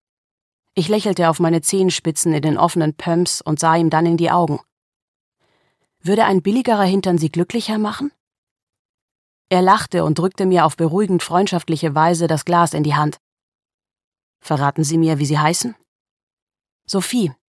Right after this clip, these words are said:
War es richtig, meinen echten Namen zu nennen? „Richard.“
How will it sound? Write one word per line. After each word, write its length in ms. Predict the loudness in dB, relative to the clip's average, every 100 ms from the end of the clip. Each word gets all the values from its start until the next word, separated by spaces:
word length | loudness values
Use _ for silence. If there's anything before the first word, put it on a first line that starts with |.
| _ _ _ _ _ _ _ _ _ -10
War 140 | -6
es 160 | -6 -6
richtig, 300 | -8 -6 -2
meinen 220 | 0 -2
echten 320 | -4 -6 -2
Namen 260 | 0 0 -2
zu 160 | 0
nennen? 280 | 0 0 -2 -8 _ _ _ _ _ _ _ _ _ _ _ -4
„Richard.“ 460 | -4 -2 -4 -6